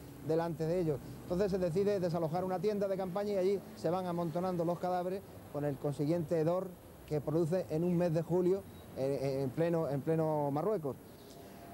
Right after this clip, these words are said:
Eh, la situación es tan desesperada que, eh, Benítez, a través del heliógrafo, le manda un mensaje a Silvestre diciéndole: "No os da vergüenza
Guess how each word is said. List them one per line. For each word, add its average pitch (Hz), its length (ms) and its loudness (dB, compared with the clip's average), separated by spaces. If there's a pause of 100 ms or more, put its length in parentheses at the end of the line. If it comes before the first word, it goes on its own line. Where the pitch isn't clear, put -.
(180)
Eh, 160 260 2
la 160 200 0
situación 170 360 0
es 214 80 2
tan 208 160 -2
desesperada 202 600 0
que, 208 320 0 (300)
eh, 151 380 2
Benítez, 196 440 2
a 180 80 0
través 180 240 2
del 185 140 2
heliógrafo, 196 360 2
le 180 80 0
manda 190 220 2
un 185 80 2
mensaje 185 340 0
a 185 80 0
Silvestre 202 500 2 (360)
diciéndole: 196 400 2
"No 233 140 2
os 196 100 0
da 202 100 0
vergüenza 175 640 0